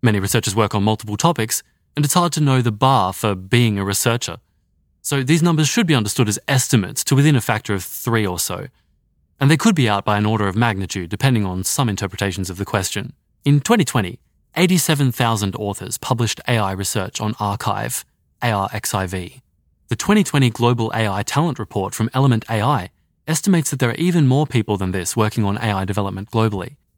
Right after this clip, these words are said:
with a hundred and fifty-five thousand people labeled on social media as working in A I research or engineering.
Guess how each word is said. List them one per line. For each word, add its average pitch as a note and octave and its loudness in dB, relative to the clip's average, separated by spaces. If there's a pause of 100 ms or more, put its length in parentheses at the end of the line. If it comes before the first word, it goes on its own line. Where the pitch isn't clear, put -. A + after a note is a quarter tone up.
with D3 4
a C3 0
hundred F#3+ 4
and D3 4
fifty-five B2 0
thousand C3 0
people C3 0
labeled A2 0
on G#2 0
social A2+ -2
media G#2 2
as F2+ -4
working A#2 2
in G#2 0
A A#2+ 2
I G#2 0
research G#2+ -2
or G#2+ 0
engineering. G#2+ 2